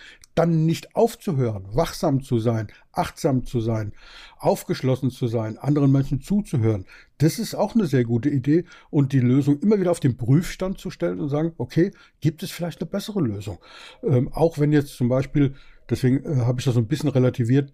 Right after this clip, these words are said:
der Aufwand, etwas umzustellen, tatsächlich nochmal hoch ist, aber dann am Ende, äh, das Ergebnis deutlich, deutlich besser ist. Menschen sind ja auch bequem. Das hat wieder was mit dieser Ergonomie zu tun, äh, dass wir sagen, „Okay,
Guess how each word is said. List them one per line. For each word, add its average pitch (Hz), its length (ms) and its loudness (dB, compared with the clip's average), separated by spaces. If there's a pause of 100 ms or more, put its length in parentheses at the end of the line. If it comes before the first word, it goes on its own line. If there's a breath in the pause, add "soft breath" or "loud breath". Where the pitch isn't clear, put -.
der - 220 -6
Aufwand, 165 640 -2
etwas 123 300 -8
umzustellen, 139 920 0 (460 soft breath)
tatsächlich 135 560 -2
nochmal 120 380 2
hoch 160 260 4
ist, 214 180 -6 (220 soft breath)
aber 135 200 2
dann 131 160 2
am 117 140 0
Ende, 170 440 2 (300 soft breath)
äh, 180 120 -8
das 127 220 -2
Ergebnis 147 540 -2
deutlich, 196 400 0
deutlich 147 320 -4
besser 165 240 0
ist. - 280 -10
Menschen 147 240 2
sind 160 160 4
ja 160 80 4
auch 143 80 -6
bequem. 160 720 -2
Das - 160 -10
hat 123 120 -2
wieder 131 200 2
was 127 160 -4
mit 120 80 -6
dieser 120 260 0 (140)
Ergonomie 135 520 2
zu 214 180 -8
tun, 110 340 -4 (500 loud breath)
äh, 123 160 2
dass 120 200 -4
wir 135 60 0
sagen, 127 300 0
„Okay, 135 380 -2